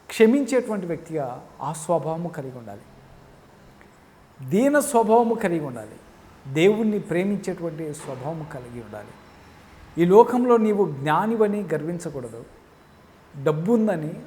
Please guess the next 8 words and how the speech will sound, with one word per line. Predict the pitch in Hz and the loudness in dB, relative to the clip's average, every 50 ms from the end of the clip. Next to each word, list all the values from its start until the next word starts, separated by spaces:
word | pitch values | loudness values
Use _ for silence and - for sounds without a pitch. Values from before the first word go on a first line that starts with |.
| - - - - | -20 -18 -10 -4
ఆస్తి | 135 151 190 202 208 - 226 | -2 0 0 0 0 -2 -2
ఉందని, | 214 202 185 175 156 139 143 170 208 - - - - - - | -2 -2 -2 -4 -4 -6 -6 -10 -12 -16 -20 -20 -12 -4 0
పలుకుబడి | 185 202 202 247 - 262 208 220 202 202 | 2 2 2 2 0 4 6 6 6 6
ఉందని, | 202 196 170 156 139 135 143 180 - - - - - - - - - - - - - - 160 | 2 0 -2 -4 -6 -6 -8 -12 -14 -20 -20 -20 -20 -20 -20 -20 -20 -20 -20 -18 -6 4 8
లోకంలో | 202 254 254 - 269 262 262 262 254 247 254 - - - - - - - | 8 8 8 8 2 2 6 6 6 6 4 0 -10 -14 -18 -10 0 4
పేరు | 196 202 240 277 285 269 | 8 8 8 8 6 2
ప్రఖ్యాతలు | 202 - 190 190 190 - - - 240 240 247 247 247 233 226 | -2 0 -2 -2 -2 -2 -2 -2 -2 -2 0 0 0 0 0
ఉన్నాయని | 208 202 202 202 196 185 175 170 175 170 160 143 143 | 0 0 0 -2 -2 -4 -4 -4 -6 -6 -6 -6 -8